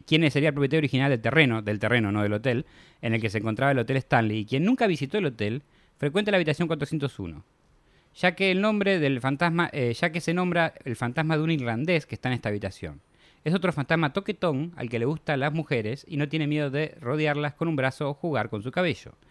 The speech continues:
Pero no es fanático de los hombres. Por lo general da una sensación de no ser bienvenido o les roba sus objetos de valor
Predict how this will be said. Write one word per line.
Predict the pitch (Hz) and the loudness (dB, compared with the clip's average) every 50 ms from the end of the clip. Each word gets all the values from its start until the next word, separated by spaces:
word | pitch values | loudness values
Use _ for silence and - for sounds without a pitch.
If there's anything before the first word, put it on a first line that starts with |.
| - - - - - - _ _ | -20 -20 -20 -20 -20 -20 _ _
Pero | - 185 208 | 0 2 4
no | 226 269 | 4 4
es | 254 | 4
fanático | - 220 220 214 185 208 180 175 | 4 2 2 2 0 2 2 4
de | |
los | 147 123 - - | 2 2 2 0
hombres. | 101 87 82 78 78 - | -2 -2 -4 -6 -10 -10
Por | - - 147 | -4 -2 -2
lo | 165 | -2
general | 160 - 196 202 202 214 220 214 | 0 -2 0 2 4 4 4 4
da | 214 | 2
una | 202 190 160 | 2 0 0
sensación | 170 156 147 139 - - 160 170 175 | -2 0 -2 -2 0 0 0 2 2
de | 160 151 | 2 0
no | 143 147 | 0 0
ser | 143 - 160 | 0 0 2
bienvenido | 151 151 143 135 127 123 139 151 156 160 156 - | 2 2 2 0 0 0 2 2 2 0 -2 -2
o | 139 123 | -4 -2
les | 113 110 104 | -2 -2 -2
roba | - 135 135 120 | -2 -2 -2 -2
sus | 120 113 120 | -4 -6 -10
objetos | 110 - - 151 131 139 117 | -6 -4 -4 -2 -2 -2 -2
de | 120 143 | -2 0
valor | 160 156 139 131 135 | 0 0 0 0 -2